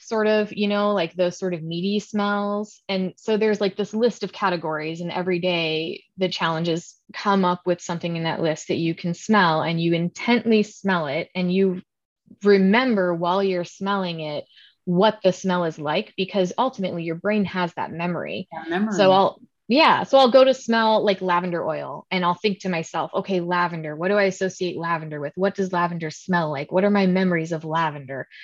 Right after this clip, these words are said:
Speaker 1: And so, yeah, it's, it's fascinating. I had no idea that was even a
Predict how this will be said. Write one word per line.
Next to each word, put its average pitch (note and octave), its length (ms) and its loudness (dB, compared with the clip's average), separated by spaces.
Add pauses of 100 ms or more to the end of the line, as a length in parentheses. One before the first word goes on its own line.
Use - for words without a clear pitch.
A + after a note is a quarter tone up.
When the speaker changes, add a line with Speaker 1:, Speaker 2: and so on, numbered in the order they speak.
(340)
Speaker 1:
And F3 240 2 (240)
so, F#3 340 6
yeah, G3+ 260 4
it's, - 280 -2 (140)
it's - 440 2 (400)
fascinating. E3+ 600 0
I F3 80 2
had G3 180 2
no G3 160 4
idea G3 220 6
that G3 60 4
was F#3 140 2
even F3 180 0
a D#3+ 80 -2